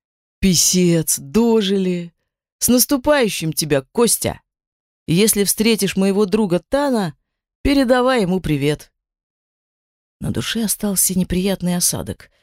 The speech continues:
но в машине сидела моя кореглазка, и ее я уж точно не променяю на гулянку в клубе. Стряхнув снег с воротника, я заскочил в салон и протянул к себе девушку. Нежные губы так дурманище пахли клубникой,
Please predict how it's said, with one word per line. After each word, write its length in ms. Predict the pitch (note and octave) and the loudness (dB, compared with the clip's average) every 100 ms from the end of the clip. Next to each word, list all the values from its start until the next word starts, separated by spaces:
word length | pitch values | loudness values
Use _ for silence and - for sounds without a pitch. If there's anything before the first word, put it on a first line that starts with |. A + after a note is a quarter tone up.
| _ _ | _ _
но 160 | - F3+ | 0 2
в 80 | F3+ | 2
машине 420 | G3 - A#3+ A3+ | 0 0 2 2
сидела 400 | - F#3 G#3+ G3+ | 0 0 0 2
моя 280 | G3 G3 G3 | 0 0 -2
кореглазка, 720 | F#3+ F3+ F3 G3 - - A2 _ _ _ _ _ | -2 -2 -2 -4 -6 -10 -16 _ _ _ _ _
и 100 | B2 | -4
ее 380 | B2 A#2 C3 F3 | -2 0 0 2
я 220 | E3+ E3+ | 2 0
уж 160 | E3 | -2
точно 440 | - F#3+ G3 - F#3 | -2 0 0 0 0
не 140 | F3+ | 0
променяю 580 | E3 E3+ E3+ E3+ D#3+ D3 | 0 0 2 2 2 0
на 120 | D3 | 0
гулянку 420 | C#3 D#3 C#3 C#3 | 0 2 0 -2
в 80 | C#3+ | -6
клубе. 480 | - C#3 A#2+ G2 - _ _ _ _ _ _ | -6 -6 -6 -6 -14 _ _ _ _ _ _
Стряхнув 640 | - - G3+ - G3 F#3+ | -4 0 0 2 0 0
снег 460 | - G#3 A#3+ C4 - | 0 2 0 -2 -8
с 100 | - | -6
воротника, 580 | E3+ F3 E3 F3 - C4+ - _ _ _ - | -2 -2 -2 -2 -2 -4 -6 _ _ _ -2
я 200 | F3+ A3+ | 0 2
заскочил 540 | A3 - G3+ - G3 | 0 0 -2 -2 -2
в 100 | E3+ | -2
салон 420 | - D3+ D3+ G3+ | -2 0 0 0
и 20 | |
протянул 500 | G#3+ F#3 - D#3 D#3+ | 0 -2 0 0 -2
к 60 | D#3+ | -2
себе 260 | - D3 D3 | -4 -2 -2
девушку. 640 | C#3 A2+ G2+ - - - _ _ _ _ _ _ _ _ _ _ - | -2 -4 -6 -12 -18 -18 _ _ _ _ _ _ _ _ _ _ -2
Нежные 500 | C#3+ D#3 D3 D3 C#3+ | 2 2 0 -2 0
губы 260 | D#3+ D#3+ | 0 -2
так 240 | D#3 D#3 C#3 | -2 -4 -2
дурманище 640 | D#3 D#3 E3 E3 D3+ - | -2 0 0 -2 -2 -6
пахли 340 | - D3 - B2+ | -4 -6 -4 -8
клубникой, 680 | C#3+ C#3 D#3 A3 - A2+ | -4 -2 0 0 -4 -10